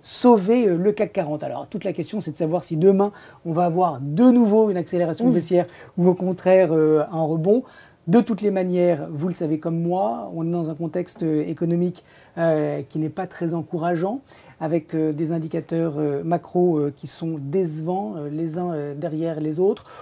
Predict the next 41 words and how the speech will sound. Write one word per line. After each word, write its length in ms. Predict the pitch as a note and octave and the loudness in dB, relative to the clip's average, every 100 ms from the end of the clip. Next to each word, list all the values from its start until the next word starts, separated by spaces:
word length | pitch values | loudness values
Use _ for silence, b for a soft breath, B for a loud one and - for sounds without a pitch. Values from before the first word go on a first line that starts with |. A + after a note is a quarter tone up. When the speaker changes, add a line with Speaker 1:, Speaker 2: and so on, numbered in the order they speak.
| B E3 | B -4
Speaker 1:
On 100 | E3 | -2
a 60 | |
un 60 | D#3 | -2
contexte 560 | E3+ E3+ F3 - D#3 | -4 -6 -6 -4 -4
géopolitique, 800 | D#3 E3+ D#3+ E3+ E3 D#3+ F3+ E3+ | 0 0 0 -2 -4 -4 -8 -8
euh, 100 | D3+ C#3 | -12 -12
qui 120 | - | -8
n'est 100 | D#3 | -8
pas 180 | D#3 D#3+ | -6 -2
non 300 | E3+ G3 F#3 | 0 0 -2
plus, 300 | - F#3+ F3+ B B E3+ | -4 -4 -4 B B 0
euh, 200 | E3 D#3 | 2 2
particulièrement, 920 | - D3+ - E3+ F3+ E3 F3 F3 D#3+ | -2 -12 -12 -4 -2 -2 -2 -2 -2
euh, 140 | D3 | -4
joyeux. 480 | C#3+ E3 D#3+ F3+ B3 B3+ | -2 -2 0 -2 -4 -6
On 100 | D#3 | -8
a 60 | |
des 120 | D3+ | -6
banques 260 | D3 G3 F3+ | -4 -4 -4
centrales, 480 | F3+ F3+ - F3+ F3+ B B B | -8 -10 -4 -4 -4 B B B
euh, 480 | F3 E3 D#3+ D#3+ D#3 | 6 8 8 6 2
qui 200 | D#3 E3+ | -2 -6
vont, 340 | D3+ F3+ F3 F3 | -2 -2 -2 -2
euh, 460 | D#3+ D3 D#3+ D3+ | -4 -4 -4 -6
changer, 640 | D3+ - F#3+ F#3 E3 F#3 F#3 B B F3 | -6 -4 -2 -2 0 -2 -2 B B 0
euh, 260 | E3 D3+ | 2 2
leur 140 | D#3+ - | 0 -2
politique 520 | F3 E3 - E3+ - | -2 -2 -6 -8 -4
monétaire 680 | D#3 E3 F3 D#3+ F#3+ E3 D3+ | -4 -2 -2 -4 -4 -4 -4
non 80 | F3+ | -6
conventionnelle 640 | F3 E3 D#3 E3+ E3+ E3 | -6 -8 -6 -4 -4 -4
et 40 | D#3 | -8
qui 120 | D3 | -8
vont 140 | D#3 | -6
arrêter 340 | D#3+ D#3 D#3 D#3 | -4 -4 -4 -6
le 100 | C#3 | -6
quantitative 640 | D#3+ E3 D3+ D#3 D#3+ D3 | -8 -10 -8 -10 -8 -6
easing. 420 | E3+ E3 B3 C4+ A3 - _ | -6 -4 -2 -2 -4 -14 _
En 140 | G3+ | 0
zone 240 | F#3 G3 F#3+ | 2 0 0
euro, 300 | F3+ G3 | 0 0